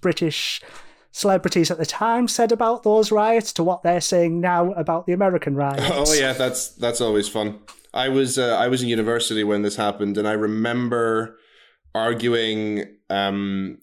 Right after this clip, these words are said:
Speaker 2: in one of my classes that direct action and, like, ta-, tangible, um, violent rioting is more effective because I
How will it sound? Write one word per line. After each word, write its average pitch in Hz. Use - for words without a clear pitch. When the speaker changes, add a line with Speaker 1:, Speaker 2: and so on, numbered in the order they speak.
Speaker 2:
in 98
one 110
of 110
my 104
classes 101
that 92
direct 110
action 95
and, 90
like, 90
ta-, 113
tangible, 101
um, 87
violent 107
rioting 98
is 95
more 110
effective 98
because 98
I 92